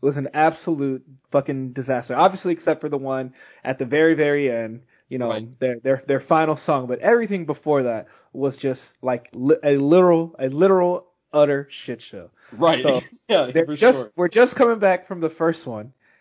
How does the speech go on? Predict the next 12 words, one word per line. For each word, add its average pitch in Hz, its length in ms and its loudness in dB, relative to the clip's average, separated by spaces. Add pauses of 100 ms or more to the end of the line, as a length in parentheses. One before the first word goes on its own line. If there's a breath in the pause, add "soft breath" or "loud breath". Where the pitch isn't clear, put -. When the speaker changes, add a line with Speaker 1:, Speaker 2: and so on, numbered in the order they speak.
(120)
Speaker 1:
and, 135 420 -4
you 156 80 -6
know, 131 160 -4
he's 165 260 -10
crying 170 400 2
on 170 120 0
the 165 80 -2
pier. 143 500 0 (540 soft breath)
And 190 200 -2
then 196 140 0
they 214 120 0
watch 208 440 -4